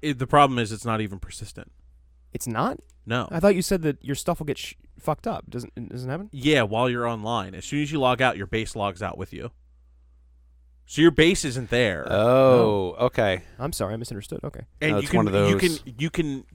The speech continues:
Speaker 1: take your entire base and store it and then move very easily
Speaker 3: Huh.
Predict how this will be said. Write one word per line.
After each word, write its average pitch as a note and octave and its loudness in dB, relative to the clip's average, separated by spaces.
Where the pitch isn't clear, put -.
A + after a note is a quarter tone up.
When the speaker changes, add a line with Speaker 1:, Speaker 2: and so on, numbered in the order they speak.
Speaker 1:
take D#3+ 0
your D#3 0
entire D3 0
base C3 -2
and A2 -6
store D#3 4
it - -2
and C3 0
then C3 -6
move A#2 -6
very C3+ 0
easily A2 -8
Speaker 3:
Huh. A2+ -2